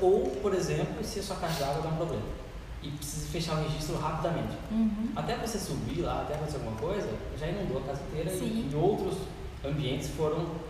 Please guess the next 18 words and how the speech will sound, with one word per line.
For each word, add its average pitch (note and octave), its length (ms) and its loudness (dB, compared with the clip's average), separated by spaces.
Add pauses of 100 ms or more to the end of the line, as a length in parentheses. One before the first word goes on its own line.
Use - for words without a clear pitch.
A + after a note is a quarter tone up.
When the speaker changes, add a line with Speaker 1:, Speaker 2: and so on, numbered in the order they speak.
(140)
Speaker 1:
degradados D3 480 0
com - 80 -4
aquela D3+ 380 0
água D#3+ 140 -2
e - 20 -2
tal. - 300 -2 (240)
Então, F#3 420 2
se F3 480 0
no, G3 140 4 (100)
no, G3 120 2 (100)
na G3+ 100 0
fase G#3 280 2
de G#3 60 0
projeto C3+ 560 -2
a C3 40 -4
gente C3+ 320 -4
não C3+ 180 -2
pensar D3 640 -2